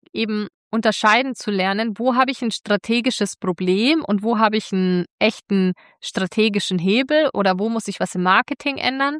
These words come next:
oder wo muss ich was am Fundament ändern und wo habe ich aber grad, wo kickt grad eigentlich eine Angst oder ein altes Muster von mir, das mir flüstert, dass es jetzt was zu tun gibt. Genau. Und vielleicht kannst du da auch mal ganz ehrlich hinschauen.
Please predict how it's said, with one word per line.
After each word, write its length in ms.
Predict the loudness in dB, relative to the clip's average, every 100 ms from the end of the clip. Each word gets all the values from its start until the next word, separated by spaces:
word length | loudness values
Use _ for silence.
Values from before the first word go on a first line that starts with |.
| -8
oder 240 | -2 -2 0
wo 80 |
muss 180 | -2 -4
ich 140 | -2 -2
was 160 | -2
am 200 | -2 -4
Fundament 520 | -2 -2 -2 -2 -2
ändern 400 | -4 0 0 0 -2 _
und 200 | -2 -2 -2
wo 420 | -4 -2 0 -2 -4 0
habe 180 | 0
ich 140 | 0 0
aber 140 | 0
grad, 260 | 2 0 0 -6
wo 200 | -6 -6
kickt 380 | -6 -10 -10
grad 260 | -2 0 0 0
eigentlich 640 | 0 0 -2 -6 -6 -14 _ -2
eine 180 | 0 2
Angst 500 | 2 2 -2 -10 -6
oder 140 | -2
ein 100 | 0 2
altes 340 | 0 0 -4
Muster 320 | -4 -4 -4 -4
von 260 | -2 0
mir, 300 | 0 0 -2 -4 _ -20 -20 _ -2
das 200 | -2 2
mir 160 | 0
flüstert, 420 | 2 0 0 0
dass 120 | -2 -4
es 100 | -8
jetzt 160 | -4
was 180 | -4 -6
zu 100 | -10
tun 280 | -8 -6 -6
gibt. 340 | -10 -12 -20 _ -6
Genau. 340 | -4 -4 -8 _ _ -4
Und 280 | 0 0 -4 _
vielleicht 340 | -6 0 0 0
kannst 220 | -2 0
du 40 |
da 200 | 4 4
auch 120 | 2 0
mal 340 | 2 2 -2 _ _
ganz 300 | 0 0 -2 -2
ehrlich 300 | 0 0 -4
hinschauen. 580 | -6 -4 -2 -2 -4